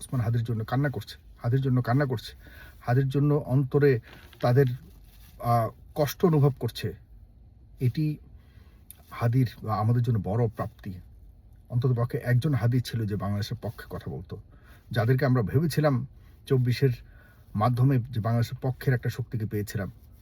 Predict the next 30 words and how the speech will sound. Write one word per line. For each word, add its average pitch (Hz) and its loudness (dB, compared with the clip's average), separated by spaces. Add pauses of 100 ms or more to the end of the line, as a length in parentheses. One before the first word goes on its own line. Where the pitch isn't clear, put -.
তারা 110 -2
আমাদের 110 0
সাথে - -6
প্রতারণা 160 4
করেছে। 104 -4 (320)
কিন্তু 101 -8
হাদি 113 -2 (640)
আমাদের, 104 -4 (460)
তাকে 107 -4
চিনতে 120 0
দেরি 117 2
হলেও 123 4 (300)
সে - -12
অল্প 135 2
কদিনে 120 2
আমাদের 107 0
সবার 170 4
হিরো 120 2
হয়ে 107 2
দাঁড়িয়েছিল। 95 -6 (580)
এখন 165 2 (1120)
হাদির 117 2
যেহেতু 131 4
মৃত্যু 123 2
হয়েছে, 113 0 (540)
সবাইকে 123 0
বলবো 117 0
একটু 143 -4
নিজেদের 120 2 (240)
আবেগকে 107 -4